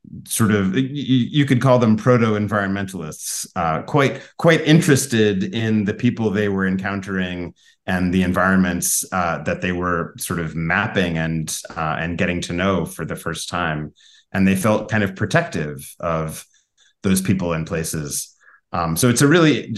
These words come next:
it's, it's a, it's kind of an interesting and surprising history of,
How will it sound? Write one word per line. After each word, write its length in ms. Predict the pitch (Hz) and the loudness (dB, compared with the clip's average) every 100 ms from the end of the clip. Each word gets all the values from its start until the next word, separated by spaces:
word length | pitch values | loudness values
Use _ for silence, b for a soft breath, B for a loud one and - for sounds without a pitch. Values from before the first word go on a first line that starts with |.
| 135 | 0
it's, 180 | 127 | 0
it's 300 | 139 127 - | 2 -2 -2
a, 100 | 131 131 | -2 -2
it's 140 | 107 | -6
kind 180 | - 147 | 0 2
of 60 | 123 | 2
an 80 | 113 | 2
interesting 540 | 139 135 127 127 113 | 2 2 0 0 0
and 120 | 101 | -2
surprising 840 | - 95 110 104 107 104 95 92 | -4 -4 0 0 0 -2 -2 -2
history 640 | 92 104 - 98 87 82 71 | -4 -6 -6 -6 -4 -6 -6
of, 440 | 90 85 78 76 | -4 -4 -4 -8